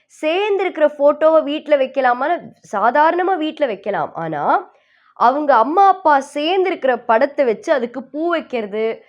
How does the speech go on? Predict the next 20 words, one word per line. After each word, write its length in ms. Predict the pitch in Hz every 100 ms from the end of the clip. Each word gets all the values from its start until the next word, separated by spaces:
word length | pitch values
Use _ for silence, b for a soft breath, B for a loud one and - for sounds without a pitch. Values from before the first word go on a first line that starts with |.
| b 196
தீபதூப 520 | 302 311 294 262 240
ஆராதனை 420 | 208 214 208 202
காமிக்கிறது, 640 | 196 214 214 208 185 196 -
இதை 220 | 196 220 339
பண்ணாதீங்க. 840 | 254 220 220 208 165 139 147 175 - _ b b b 180
இறந்து 400 | 208 302 349 392
போனவங்களோட 760 | 330 320 311 294 285 262 240
ஃபோட்டோ 500 | 226 233 269 - 349
தனியாக 640 | 302 233 277 302 311 320 320
இருந்தால் 560 | 240 233 233 214 185
மட்டுமே 760 | 170 185 _ 320 311 311 403 427 b b -
அந்த 280 | 240 247
படத்துக்கு 580 | - 240 277 294 277 302
நீங்க 200 | 330 269
தீபாராதனை 720 | 214 247 233 233 220 190 -
காமிக்கிறதோ 680 | - 185 214 220 196 208 302
பூ 220 | - 302
வைக்கிறதோ 480 | 302 247 196 180 226
இதை 140 | 269 175
பண்ணலாம். 500 | 165 170 165 -